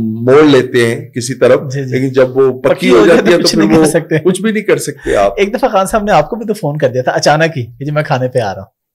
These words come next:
Speaker 1: आपकी बड़ी इन्फॉर्मेशन है।
Speaker 2: आप
Speaker 1: वो, अ, अ, वो मेरे लिए, आप यकीन करें, बड़ा ही एक मुश्किल मरहला था। वो हुआ ये कि इधर, अ, मजंग में,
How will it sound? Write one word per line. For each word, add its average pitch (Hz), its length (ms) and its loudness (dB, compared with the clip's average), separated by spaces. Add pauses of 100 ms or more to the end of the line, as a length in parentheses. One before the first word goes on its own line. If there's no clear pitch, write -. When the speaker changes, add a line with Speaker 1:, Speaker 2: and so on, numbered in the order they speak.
(600)
Speaker 1:
आपकी 110 260 -6
बड़ी 107 300 0
इन्फॉर्मेशन 117 480 -4
है। 135 120 0
Speaker 2:
आप 156 260 2 (200)
Speaker 1:
वो, 135 80 4
अ, 151 380 4
अ, 175 480 4
वो 147 340 0
मेरे 147 260 2
लिए, 165 200 -2
आप 147 220 4
यकीन 131 280 -6
करें, 139 260 0
बड़ा 110 160 2
ही 131 80 0
एक 110 240 -2
मुश्किल 101 380 -4
मरहला 95 420 -4
था। 135 440 -12 (360)
वो 190 120 4
हुआ 208 200 2
ये 208 260 -2
कि 214 140 -6
इधर, 165 460 0
अ, 135 580 2
मजंग 120 460 0
में, 127 280 -2